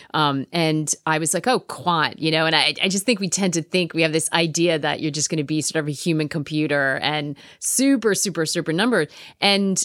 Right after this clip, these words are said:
this has happened before with people who are also, you know, very into technicals and, um, that we, we've had quite a few philosophy majors, <laughs> philosophers, definitely historians, English.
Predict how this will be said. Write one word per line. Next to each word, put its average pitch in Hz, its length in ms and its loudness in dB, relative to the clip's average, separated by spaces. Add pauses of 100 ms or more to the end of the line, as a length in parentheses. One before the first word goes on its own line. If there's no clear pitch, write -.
this 220 200 -2
has 285 120 0
happened 226 320 -4
before 208 460 -4
with 135 180 -6
people 147 300 -6
who 147 120 -2
are 139 160 -4
also, 131 600 0
you 165 120 -6
know, 127 200 -2
very 202 400 -2
into 156 300 -2
technicals 165 680 -6
and, 143 160 -4 (420)
um, 139 280 -2 (300)
that 160 180 2
we, 170 120 0
we've 170 240 -4
had 151 220 -2
quite 156 240 0
a 180 40 -2
few 185 200 -4
philosophy 139 720 -2
majors, 214 640 0
<laughs> - 20 -6
philosophers, 208 920 0 (320)
definitely 220 500 4
historians, 196 880 0 (280)
English. 208 580 2